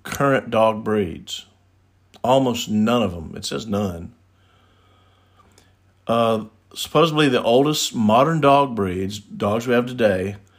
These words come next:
come from about five hundred years ago. And really, most of these,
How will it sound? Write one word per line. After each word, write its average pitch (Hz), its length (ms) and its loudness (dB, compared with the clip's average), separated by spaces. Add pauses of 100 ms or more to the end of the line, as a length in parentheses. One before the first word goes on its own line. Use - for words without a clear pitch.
(520)
come 139 360 2
from 127 360 2
about 113 400 0
five 131 360 2
hundred 127 360 -6
years 127 360 -2
ago. 87 360 -8 (1120)
And 110 300 -6
really, 135 420 4
most 110 460 -2
of 104 140 -6
these, 87 580 -10